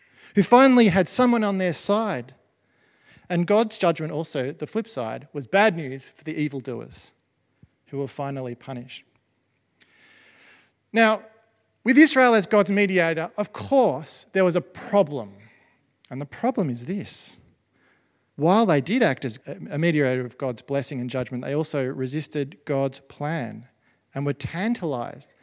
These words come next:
by the immorality of the foreign nations. So they fell into idol worship and soon wanted a human king like the other nations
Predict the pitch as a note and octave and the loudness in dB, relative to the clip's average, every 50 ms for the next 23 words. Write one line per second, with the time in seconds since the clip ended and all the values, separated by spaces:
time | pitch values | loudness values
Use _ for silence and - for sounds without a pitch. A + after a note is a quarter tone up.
0 | _ _ _ _ - D3 A#2+ D#3 - D3 D3+ D#3+ E3 D#3 D3 C3+ C3+ B2 B2+ B2 | _ _ _ _ -8 -8 -6 -8 -10 -10 -8 -6 -6 -4 -4 -6 -6 -8 -10 -12
1 | B2 B2 - - A#2+ B2 D3 - - C#3 B2 A2+ A2+ A#2 A#2+ C3+ D3 - - - | -14 -16 -16 -18 -16 -16 -18 -14 -12 -14 -12 -12 -12 -14 -14 -14 -14 -16 -18 -20
2 | - - B2+ - - - _ _ _ _ _ _ _ _ _ _ _ _ _ _ | -20 -20 -20 -20 -20 -20 _ _ _ _ _ _ _ _ _ _ _ _ _ _
3 | _ _ _ _ _ _ - E3 D3+ D#3 C#3+ - - F#3 F3+ F#3 F#3+ F#3 E3+ D3 | _ _ _ _ _ _ -4 -2 -2 -2 -2 -2 0 2 4 4 4 2 2 0
4 | D#3 D3 C#3 B2 A2+ A2+ A#2 A#2 G#2 F#2 G2 - - - - _ _ _ _ _ | -2 -4 -4 -4 -6 -8 -10 -10 -12 -12 -14 -14 -16 -18 -20 _ _ _ _ _
5 | _ _ _ _ - E3 D#3 - - G3+ G3 G3 F3+ F3+ F3 F3 E3+ D#3+ E3 D3+ | _ _ _ _ -6 -6 -6 0 2 4 4 6 4 4 4 2 2 2 0 0
6 | - - G3 G3+ G3+ G3 F#3+ F#3 - F3+ F3 E3+ D#3 D#3 D3+ D3 D3+ D#3+ D3+ D3+ | 0 0 2 2 4 2 2 0 -4 -8 -8 -6 -6 -4 -4 -4 -2 -2 -2 -4
7 | D3 D3+ D#3 D#3 - - E3 E3 E3 - - | -4 -4 -6 -8 -12 -14 -16 -16 -18 -18 -20